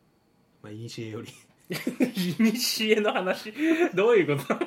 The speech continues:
Speaker 2: <laughs> よくわかんなくなってきたよ、なんか。
Speaker 1: 「運気は気から」
Speaker 2: うん。
Speaker 1: 言うじゃないですか。
Speaker 2: いや、僕もさ、いいよ。
Speaker 1: 「運気は気から」。
Speaker 2: 言う、言う。
Speaker 1: あと何ですか？「病は気から」。
Speaker 2: ああ、病は気から。
Speaker 1: うん。
Speaker 2: そら、そら、そうだ。そら、そ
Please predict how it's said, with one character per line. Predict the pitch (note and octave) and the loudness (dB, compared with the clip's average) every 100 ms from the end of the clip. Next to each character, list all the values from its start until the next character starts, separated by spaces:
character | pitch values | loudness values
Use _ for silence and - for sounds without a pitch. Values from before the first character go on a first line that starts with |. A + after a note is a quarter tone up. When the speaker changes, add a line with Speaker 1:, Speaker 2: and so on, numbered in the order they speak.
| - - G3+ - | -8 -14 -16 -8
Speaker 2:
<laughs> | C#4 E4 A3 - - - D#4+ C#4 D#4+ C#4 B3+ A#3+ B3 F#3+ | -4 -2 -2 -8 -12 -12 -6 -4 0 0 -2 -8 -6 0
よ | A3 | 4
く | G3+ | 6
わ | F3+ | 6
か | G3+ | 6
ん | F#3+ | 4
な | |
く | D3+ | 4
な | C3 | 2
っ | |
て | C3 | -2
き | |
た | A#2+ | -6
よ、 | A#2 | -6
な | A2 | -10
ん | |
か。 | F#2 G2+ - | -14 -18 -10
Speaker 1:
「運 | C#3 D#3 C#3 | -6 -4 -4
気 | B2+ | -6
は | G#2 | -10
気 | G#2 - | -12 -14
か | A2+ | -10
ら」 | A#2 B2+ - - | -8 -10 -12 -14
Speaker 2:
う | |
ん。 | A2+ F#2+ - _ _ | -12 -14 -20 _ _
Speaker 1:
言 | C3+ | -10
う | F#3 | -8
じ | |
ゃ | A2+ | -10
な | |
い | |
で | G2+ | -12
す | - | -18
か。 | - - - _ _ _ _ C#3+ | -20 -20 -20 _ _ _ _ -8
Speaker 2:
い | |
や、 | C#3+ | -4
僕 | B2 B2+ | -4 -4
も | B2 | -6
さ、 | B2+ | -6
い | G#2 F2+ | -10 -12
い | |
よ。 | F2 - - | -18 -20 -18
Speaker 1:
「運 | A#2 A2 | -12 -10
気 | A#2 G2+ | -10 -10
は | G2 | -12
気 | F#2 | -12
か | G2+ A#2 | -10 -8
ら」。 | |
Speaker 2:
言 | C#3+ | -8
う、 | |
言 | |
う。 | C3+ _ _ | -10 _ _
Speaker 1:
あ | C3+ | -20
と | - | -18
何 | G2+ F#2+ | -18 -18
で | |
す | - | -20
か？ | - C#3 - _ | -18 -18 -20 _
「病 | - B2 B2 G2+ | -6 -4 -4 -8
は | F#2 | -14
気 | - - | -18 -14
か | G2+ | -12
ら」。 | G2 - _ _ - | -12 -16 _ _ 4
Speaker 2:
あ | F3 D3+ | 6 8
あ、 | C3 | 6
病 | C3+ E3 B2+ | 4 2 0
は | A2+ | -2
気 | |
か | B2+ C3+ | -2 0
ら。 | |
Speaker 1:
う | A#2+ | -2
ん。 | |
Speaker 2:
そ | C#3 | 0
ら、 | E3 D#3 | 0 0
そ | D#3+ | 0
ら、 | C#3 C3 | -2 -2
そ | C3 A2 | -6 -12
う | |
だ。 | F2 - | -14 -16
そ | B2+ | -8
ら、 | B2+ A#2+ | -6 -6
そ | - F#2 | -8 -18